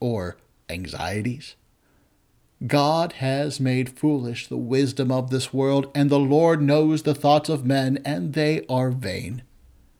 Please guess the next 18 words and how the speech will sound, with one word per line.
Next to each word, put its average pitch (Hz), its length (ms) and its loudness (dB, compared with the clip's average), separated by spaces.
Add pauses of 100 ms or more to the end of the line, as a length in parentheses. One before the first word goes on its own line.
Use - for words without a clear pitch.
(1040)
It 147 160 4
is 202 120 4
plain 143 560 0
that 104 140 -6
the 127 100 -4
mind 165 440 0
of 151 100 -2
the 156 80 0
Christian 139 540 0
may 147 240 0
be 143 160 4
troubled, 139 460 0 (100)
not 165 260 2
by 165 220 4
misery, 139 640 2 (380)
but 113 160 -6
by 101 180 -4
pity. 147 500 -2